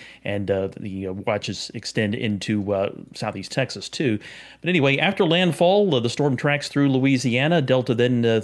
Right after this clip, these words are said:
goes through the, uh, lower Mississippi Valley into the Tennessee Valley, ends up near Kentucky, uh, by Sunday. And, uh, that, uh, on Sunday is when, uh, we likely will be seeing some, uh, direct impacts, uh, from Delta as it makes its closest approach. And we'll be talking about that here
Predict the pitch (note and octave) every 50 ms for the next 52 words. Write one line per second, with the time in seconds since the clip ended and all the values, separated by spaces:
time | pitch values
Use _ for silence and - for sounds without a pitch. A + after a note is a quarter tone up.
0 | - - - A#2+ B2 A#2+ A2 - - B2 B2+ B2+ A#2 A2+ A#2 A2+ A2 G#2 G#2 A2+
1 | A#2+ A#2+ A#2 A2 A#2+ A#2+ - B2 B2+ A2+ - G#2 G2 A#2+ B2 C3 C3 A#2+ C3+ C#3
2 | A#2+ G2+ G2 - D3 D3 C3+ - A#2+ G#2+ F#2+ A2 A2 A2+ A2 G2+ G#2+ A2+ A2 A2+
3 | A2 - - A#2 A2+ G#2+ - G#2 F#2+ - - D#3+ D#3 - B2 G#2+ - - - -
4 | - - - - - - _ - - F#2+ G2 G2 G2 A#2+ A2 G#2+ A2 G#2+ G#2 G#2
5 | - - - - D3+ F#3 E3 A#2+ G#2 G2+ G#2+ A#2+ C#3+ - - A2+ G#2+ G#2+ A2 A2
6 | G2+ A2 G#2+ G#2+ A2 - A2+ G#2 G2+ B2 C#3+ D#3+ C#3+ C#3+ - B2 A2 G#2 - G#2
7 | G#2 G2+ - - C3 A2+ A2+ G#2+ A2 G#2+ A#2+ C3 A#2+ G2+ - G#2 G#2+ G#2+ G#2+ G#2
8 | F#2 G2 G2+ G2+ G#2 G2+ G2+ A2 G#2+ G#2 - A2 G2 G#2 G2+ G2+ G#2 F#2+ - -
9 | A#2 A2 G#2+ A#2 A#2+ A2 - A2 G#2 G2+ G2+ G2+ G2 G2 G2 G2 G2+ G2 - C#3+
10 | D#3+ E3+ C#3+ C3+ A#2+ G#2+ B2 - - - - - - - - - - - G2+ G2+
11 | G2+ - - A2 G#2 G#2+ G#2 G#2+ G#2 G2 - G#2+ G#2 G#2+ G#2 G#2+ G2+ - G2+ G2+
12 | - - - - - - A2 G2+ - - F#2 - F#2+ - C3+ F3 A#3 - - F3
13 | C3 G#2+ G#2+ G2+ - G#2+ G#2 - G#2 F#2+ F#2 G2 F#2+ G2 - F#2 G#2+ G#2+ A2 -
14 | A#2 A2 A#2 D#3+ F3+